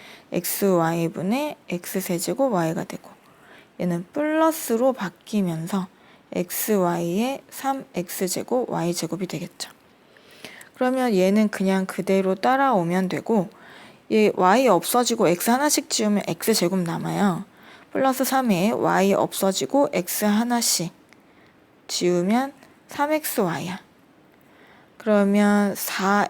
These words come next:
엑스 제곱에 일 엑스 와이가 되겠네요. 그래서 요게 간단히 계산하신 게 될 거고,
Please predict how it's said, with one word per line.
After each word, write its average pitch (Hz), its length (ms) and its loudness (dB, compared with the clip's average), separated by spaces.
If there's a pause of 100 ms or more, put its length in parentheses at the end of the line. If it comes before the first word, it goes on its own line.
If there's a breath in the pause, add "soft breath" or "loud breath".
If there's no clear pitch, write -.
(100)
엑스 165 360 -2
제곱에 240 880 -2 (680 soft breath)
일 294 180 2
엑스 302 480 2
와이가 190 600 0
되겠네요. 165 540 -8 (160)
그래서 - 220 -12
요게 214 240 0
간단히 180 540 -6
계산하신 185 540 -6
게 196 120 -6
될 196 200 -14 (100)
거고, 202 360 -4